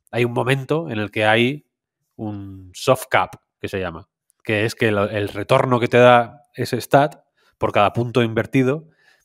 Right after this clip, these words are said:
es, es, mm, se, se reduce, vaya, hasta hacer que sea más o menos inútil meter más de X puntos a un stat concreto, ¿no? Me di cuenta de que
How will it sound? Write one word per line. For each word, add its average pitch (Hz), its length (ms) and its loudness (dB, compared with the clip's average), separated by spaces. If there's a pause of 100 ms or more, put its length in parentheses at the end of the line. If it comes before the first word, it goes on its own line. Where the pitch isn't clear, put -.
(460)
es, - 380 -8
es, - 300 -8
mm, 98 400 -14
se, 98 200 -12 (680)
se 95 300 -6
reduce, 98 420 0
vaya, 104 300 -2 (760)
hasta 107 320 -6
hacer 117 240 -4
que - 140 -8
sea 113 440 -2 (340)
más 110 260 -4
o 110 60 -4
menos 107 560 -4 (1080)
inútil 135 680 0 (260)
meter 120 680 -2
más 113 380 -4
de 120 360 -4
X 117 260 -8
puntos 143 560 -2
a 104 220 -2
un 107 180 -8
stat - 240 0
concreto, 92 400 -6
¿no? 151 180 -10 (800)
Me 117 140 -4
di 123 80 0
cuenta 151 240 4
de 135 100 4
que 113 300 -2